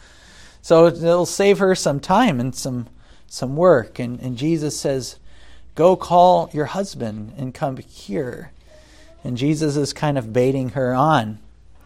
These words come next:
And not only do we find that this woman is a sinner from the view of Jews as a Samaritan, that Jesus shouldn't be talking to a Samaritan woman, no less, but we also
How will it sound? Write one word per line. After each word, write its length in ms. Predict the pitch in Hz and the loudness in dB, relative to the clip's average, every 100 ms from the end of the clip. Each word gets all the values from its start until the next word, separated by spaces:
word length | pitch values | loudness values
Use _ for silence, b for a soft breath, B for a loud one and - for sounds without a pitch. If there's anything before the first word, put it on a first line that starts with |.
| - - - b b b b | -20 -20 -20 b b b b
And 80 | 143 | 2
not 180 | 175 180 | 4 6
only 540 | 190 190 156 135 123 139 | 6 2 -2 -6 -10 -6
do 120 | 156 | -2
we 100 | 151 | -2
find 360 | - 165 160 | -2 -2 0
that 120 | 147 131 | -4 -2
this 200 | 151 151 | -4 -2
woman 480 | 151 151 135 123 - b b b - | -4 -2 -4 -8 -14 b b b 2
is 300 | 156 135 151 | 2 2 0
a 120 | 139 | -2
sinner 480 | - - 202 185 156 | -4 -4 -2 -2 -2
from 220 | - 156 | -4 -6
the 80 | 139 | -4
view 260 | 147 196 | 2 2
of 140 | 160 123 | 2 0
Jews 460 | 147 147 139 123 | 0 2 0 -2
as 120 | 139 | -6
a 80 | 117 | -8
Samaritan, 800 | - 143 156 160 143 127 117 135 - - - - - - | -8 -4 -2 -2 -2 -8 -12 -14 -18 -20 -20 -20 -20 -14
that 140 | 120 120 | -8 -6
Jesus 340 | 131 131 120 | -4 -4 -4
shouldn't 280 | - 147 127 | -6 -6 -6
be 120 | 123 | -8
talking 480 | 117 131 131 135 120 | -6 -4 -4 -6 -12
to 280 | - 120 113 b b b b b | -10 -10 -10 b b b b b
a 140 | 127 117 | -8 -6
Samaritan 580 | - 139 135 117 117 | -2 0 0 0 -2
woman, 360 | 127 185 185 131 | 4 6 4 0
no 160 | 120 113 | -2 -4
less, 420 | 110 107 - - _ _ _ _ _ _ _ - B B B - | -8 -12 -16 -20 _ _ _ _ _ _ _ -20 B B B -4
but 160 | 135 | -2
we 180 | 135 139 | 0 2
also 680 | 135 165 165 147 127 127 | 6 4 4 0 0 -2